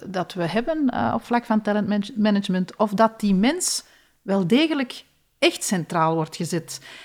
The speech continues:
En denk daarbij aan de allereerste aflevering, ehm, die, eh, in deze podcastreeks aan bod kwam. Daar heb ik het gehad over het boetseren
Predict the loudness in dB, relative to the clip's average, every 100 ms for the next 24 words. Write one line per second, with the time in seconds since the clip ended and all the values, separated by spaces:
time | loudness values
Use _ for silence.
0 | -20 4 10 10 10 8 8 8 10 10
1 | 8 6 8 10 10 8 6 8 8 6
2 | 2 0 2 2 4 4 6 10 10 10
3 | 4 0 2 4 2 0 -2 0 2 2
4 | 2 0 0 -2 -6 -10 _ _ 0 4
5 | 4 4 -2 -4 2 2 2 -2 -2 -2
6 | -2 0 -2 2 2 2 -2 -12 -2 2
7 | 2 2 0 2 2 2 4 4 4 -2
8 | -10 -12 -2 2 2 2 2 2 4 4
9 | 2